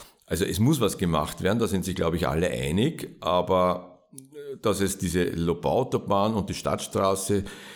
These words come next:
sein sollte, die die Lösung ist, ist einerseits, äh, glauben viele nicht dran und das Zweite ist, man nimmt da sozusagen auch dort die Anrainer und Anrainerinnen ein bisschen in Geiselhaft, weil seit, seit fünfzehn Jahren verspricht man an die Autobahn,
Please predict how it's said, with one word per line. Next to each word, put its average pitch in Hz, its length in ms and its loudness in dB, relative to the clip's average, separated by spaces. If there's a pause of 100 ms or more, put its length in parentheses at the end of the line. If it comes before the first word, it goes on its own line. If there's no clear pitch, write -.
sein 92 460 0
sollte, 104 380 0
die 92 140 -2
die 95 120 2
Lösung 90 380 2
ist, 101 420 0 (220)
ist - 440 -6 (340)
einerseits, 185 760 0
äh, - 260 -4 (420)
glauben 90 340 2
viele 104 280 2
nicht 117 240 -2
dran 90 240 2
und 120 120 0
das 101 140 -2
Zweite 101 360 0
ist, 110 160 0
man 95 200 4
nimmt 107 300 2
da 110 80 2
sozusagen 98 480 -2
auch 92 100 -2
dort - 320 -4
die 95 140 -2 (320)
Anrainer 95 640 2
und 95 80 0
Anrainerinnen 98 600 4
ein 98 80 4
bisschen 101 200 2
in - 60 -4
Geiselhaft, 80 800 0
weil 71 120 -2
seit, 85 220 -2
seit - 440 -4
fünfzehn 110 400 0
Jahren 98 180 4
verspricht 98 460 -2
man 107 140 2
an 101 100 2
die 104 100 2
Autobahn, 98 560 -2